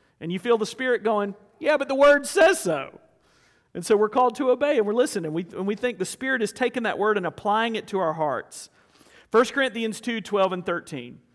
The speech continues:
"Now we have received not the Spirit of the world, but the Spirit who is from God, that we might understand the things freely given to us by God. And we impart this in words not taught by human wisdom, but taught by the Spirit,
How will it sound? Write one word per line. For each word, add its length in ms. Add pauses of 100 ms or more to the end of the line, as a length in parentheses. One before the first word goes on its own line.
(680)
"Now 280
we 160
have 180
received 440
not 220
the 60
Spirit 340
of 60
the 80
world, 360
but 140
the 60
Spirit 400
who 120
is 100
from 220
God, 340
that 120
we 140
might 280
understand 720
the 100
things 340
freely 440
given 300
to 220
us 140
by 160
God. 380 (640)
And 180
we 200
impart 480
this 240
in 200
words 400
not 240
taught 300
by 140
human 340
wisdom, 580
but 220
taught 400
by 160
the 100
Spirit, 520